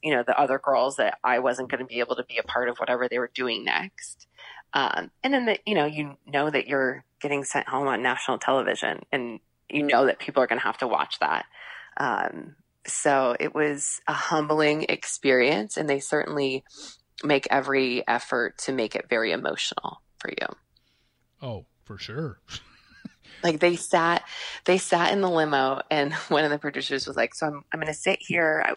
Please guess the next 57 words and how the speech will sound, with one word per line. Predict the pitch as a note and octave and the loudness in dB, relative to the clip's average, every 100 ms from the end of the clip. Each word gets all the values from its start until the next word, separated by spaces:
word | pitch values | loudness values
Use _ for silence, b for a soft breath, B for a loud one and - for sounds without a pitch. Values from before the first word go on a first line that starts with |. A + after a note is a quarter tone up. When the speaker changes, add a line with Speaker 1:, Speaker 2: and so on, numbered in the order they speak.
| - | -2
Speaker 1:
we | |
need | E3 E3+ | -4 -2
to | |
get | F3+ | -2
some | - G3+ | -2 0
footage | E3+ E3 D3+ | 0 0 -4
of | |
you | D3 | -6
staring | - D3 | -2 0
out | D#3 | 0
the | D#3+ | 0
window, | D3 C#3+ C3+ C3+ | 2 4 4 4
and | B2+ | 2
I'm | B2+ | 0
gonna | D3 C#3+ | -4 -2
hold | D#3 D3+ | 0 0
your | D#3 | -2
hand, | C#3+ C#3 C3+ | 0 0 0
and | B2 - B B B | -2 -4 B B B
I | - | -4
just | D#3+ - | -2 0
wanna | D#3+ | 0
tell | D#3 D#3 | 0 0
you | C#3+ C#3 C3 - | 2 2 2 2
everything | E3 E3+ E3 D#3 | 2 2 0 -2
that | D3 | 0
I | C#3 | 2
know | C3+ | 2
to | C3+ | 0
be | C3 | -8
true | - D3 C3 | -6 0 0
and | B2 | 0
good | B2 A2 | 0 2
about | E2+ E2+ C#2 | 2 0 -2
you." | A#1 - _ _ _ _ _ | -6 -6 _ _ _ _ _
So | F#3 G#3+ - - b | 2 4 2 -4 b
you're | F3+ - | 2 4
already | F3 F#3+ G#3 | 4 2 0
emotional, | E3+ B2 - C3 G#2+ E2+ - b b | 0 -2 -4 -6 -6 -6 -10 b b
and | D3 | 0
they're | D3 C#3+ - | 4 2 0
holding | - D#3+ F3 | 2 2 4
your | D#3+ | 0
hand, | D3+ C#3+ C3+ C3 - | 0 0 0 -2 0
making | D3 D#3 | 0 0
you | D3+ | -2
be | C#3+ | -2
quiet, | - C#3+ B2+ - - | 0 4 4 2 0
and | C#3 B2+ - | -4 -4 -4
saying | - D3 C3+ | 2 4 4
all | B2+ | 4
these | B2+ C3 | 2 0
really | B2+ C3 | 0 0
nice | A#2+ - | -2 -4
things | G2+ B2+ | -6 -2
about | D#3 F3 | 0 0
you. | G#2 A2 | 2 2